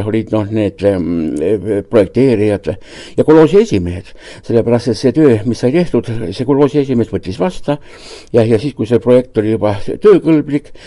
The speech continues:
siis läks tema käiku, aga see tähendas seda, et ma pidin selle projekti kooskõlastama ehitajaga. Nii et need ehitusefirmad, ühesõnaga,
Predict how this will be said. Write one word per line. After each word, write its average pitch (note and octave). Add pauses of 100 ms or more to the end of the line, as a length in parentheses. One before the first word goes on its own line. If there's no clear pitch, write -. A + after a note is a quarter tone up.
(180)
siis C3+
läks -
tema B2 (240)
käiku, D3
aga A#2+ (240)
see C#3+
tähendas B2+
seda, C#3+
et B2
ma B2
pidin A2+
selle A2+ (100)
projekti B2
kooskõlastama A#2
ehitajaga. F#2 (540)
Nii B2
et -
need A2
ehitusefirmad, B2
ühesõnaga, A2+